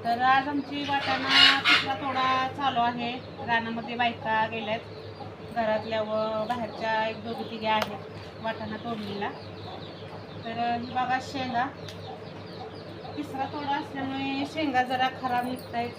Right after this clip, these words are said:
म्हणून वाटाणा निवड करण्यासाठी मला घरी ठेवलंय.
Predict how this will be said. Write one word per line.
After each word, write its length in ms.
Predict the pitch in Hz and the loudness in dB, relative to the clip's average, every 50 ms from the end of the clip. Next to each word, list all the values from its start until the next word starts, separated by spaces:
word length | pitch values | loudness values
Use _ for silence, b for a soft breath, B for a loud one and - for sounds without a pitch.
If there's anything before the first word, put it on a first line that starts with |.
| - - - - - | -10 -12 -12 -10 -8
म्हणून 540 | 247 240 247 240 247 254 262 262 262 269 269 262 - - - - - - - - - - - - - - - - - - - - - - - - - - | -8 -6 -6 -4 -4 -2 -2 -2 -2 -2 -4 -6 -6 -8 -10 -10 -10 -10 -10 -10 -10 -10 -10 -10 -12 -12 -10 -10 -10 -8 -10 -10 -10 -10 -10 -10 -6 -2
वाटाणा 500 | 233 254 254 - - 247 247 254 254 262 262 269 269 262 269 269 269 277 277 277 277 269 254 - - | 0 0 0 0 -2 -4 -2 0 2 2 4 2 2 0 0 0 -2 -2 -2 -2 -4 -6 -6 -6 -2
निवड 300 | 269 285 285 277 277 277 | 0 2 2 2 0 -2
करण्यासाठी 800 | 269 302 302 294 277 269 - 285 269 - 269 269 269 269 269 262 | -2 -2 -2 -2 -2 -2 -4 -6 -8 -8 -6 -6 -6 -4 -4 -2
मला 200 | 262 262 254 254 | -2 0 0 0
घरी 220 | 254 269 262 240 240 | 0 0 -2 -2 -4
ठेवलंय. 420 | 240 262 262 247 220 214 220 | -4 -2 -2 -2 -2 -2 -4